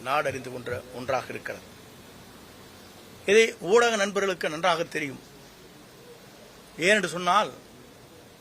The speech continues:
நாட்டில் நடைபெறுகிற நிகழ்ச்சி தேர்தல் களத்தில் இருக்கின்ற போது ஆளுநரிடத்திலே கொடுக்கப்பட்ட மனு, அதற்கு பிறகு நாங்கள் என்ன நடவடிக்கை மேற்கொள்கிறோம் என்று சொன்னதோடு,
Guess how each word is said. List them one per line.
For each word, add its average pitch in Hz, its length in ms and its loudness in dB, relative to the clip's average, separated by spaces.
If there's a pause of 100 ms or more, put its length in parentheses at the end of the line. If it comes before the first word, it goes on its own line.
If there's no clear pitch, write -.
(300)
நாட்டில் 214 440 2
நடைபெறுகிற 185 360 0
நிகழ்ச்சி 190 440 -2 (1400)
தேர்தல் 220 360 4
களத்தில் 196 280 -2
இருக்கின்ற 170 420 -4
போது 180 240 -2 (2000)
ஆளுநரிடத்திலே 190 640 2
கொடுக்கப்பட்ட 180 580 -6
மனு, 156 240 -2 (1900)
அதற்கு 196 420 2
பிறகு 208 220 -2
நாங்கள் 180 300 0
என்ன 196 120 2
நடவடிக்கை 175 480 -2
மேற்கொள்கிறோம் 160 540 -4
என்று 156 360 -2 (360)
சொன்னதோடு, 160 600 -2